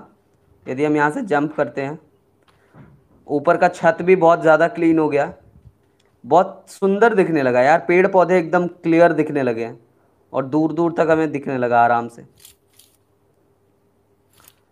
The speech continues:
दे-, भाई यहाँ पे ये लग गया कुछ इस तरीके से हम रश कर सकते हैं पोचिंकी में। भाई गजब दिख रहा है यार, पूरा घर एकदम क्लियर। हम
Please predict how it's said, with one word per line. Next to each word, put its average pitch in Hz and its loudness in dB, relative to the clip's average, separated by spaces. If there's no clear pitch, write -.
दे-, 139 -10
भाई 147 0
यहाँ 180 0
पे 196 0
ये 180 4
लग 175 -2
गया 160 0
कुछ 160 -8
इस 156 -8
तरीके 165 0
से 175 -6
हम 170 0
रश 156 -2
कर 160 -6
सकते 143 -8
हैं 170 -12
पोचिंकी 139 -4
में। 165 -8
भाई 190 0
गजब 185 2
दिख 190 -2
रहा 147 4
है 135 2
यार, 190 0
पूरा 202 4
घर 180 2
एकदम 202 -2
क्लियर। 190 2
हम 185 0